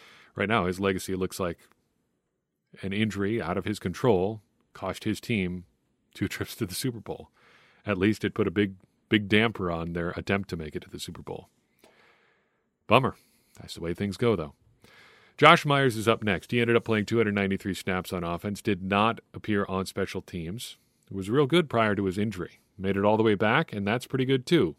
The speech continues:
He was, by and large, I thought, pretty good in the Packers postseason game, too. Not a liability, at least.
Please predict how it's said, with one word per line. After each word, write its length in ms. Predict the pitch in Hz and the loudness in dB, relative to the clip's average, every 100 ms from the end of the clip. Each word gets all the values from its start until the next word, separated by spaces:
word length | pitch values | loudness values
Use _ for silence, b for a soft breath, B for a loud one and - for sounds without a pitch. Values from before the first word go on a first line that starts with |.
| _ _ _ _ _ _ _ | _ _ _ _ _ _ _
He 140 | 170 185 | -6 -6
was, 260 | 120 - 110 | -6 -12 -10
by 260 | 110 123 | 0 2
and 100 | 120 | 4
large, 220 | 110 113 110 | 4 4 2
I 80 | |
thought, 240 | 101 107 - | 0 -2 -2
pretty 140 | 107 | -2
good 180 | 101 104 | 2 0
in 60 | 95 | 0
the 80 | |
Packers 340 | - 98 - - | -4 -6 -6 -6
postseason 500 | 101 92 104 98 92 | -4 -4 -4 -6 -4
game, 220 | 92 90 | -4 -6
too. 320 | - 110 120 B B B B - | -4 -2 -2 B B B B -4
Not 120 | 175 | 0
a 60 | 127 | 4
liability, 680 | 107 92 90 110 95 85 - | 4 4 6 6 4 0 -6
at 200 | 92 87 | -6 -6
least. 400 | 78 - - | -10 -12 -16